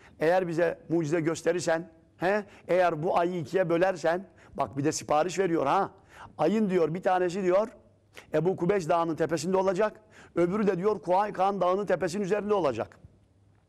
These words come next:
Yani şey düşünün, efendim Merve ile Safa, Safa tepelerini düşünün. Merve tepesi Ebu Kubeys Dağı'nın eteği.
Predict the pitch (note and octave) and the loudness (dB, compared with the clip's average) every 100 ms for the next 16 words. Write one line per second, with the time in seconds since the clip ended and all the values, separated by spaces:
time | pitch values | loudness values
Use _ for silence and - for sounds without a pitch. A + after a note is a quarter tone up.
0 | - - - D3+ D#3+ D#3+ D3 F3 F3 C3+ | -20 -20 -8 -2 0 0 -2 -2 -2 -2
1 | C#3 D#3+ G#3+ - - - - C#3+ D#3+ D3+ | -2 -2 -4 -14 -20 -8 -4 0 2 2
2 | C#3+ D3+ F3 E3+ D#3+ D3 C#3+ E3+ - C#3+ | 2 2 2 0 0 -2 0 0 -2 -4
3 | D#3 E3+ D#3 C#3 D3 D3+ D#3+ C3+ C3+ E3 | 0 0 0 0 2 2 0 -4 -2 -2
4 | A#3+ - - - C#3 E3 F3 E3 D3 D3+ | -4 -8 -20 -8 -2 0 0 0 -2 -2
5 | F3+ E3 D3+ D#3+ F3 C#3+ D3+ C#3 C3 - | 0 -2 -2 -2 0 2 0 0 -4 -2
6 | C#3 G3 B3 - | 2 2 0 -10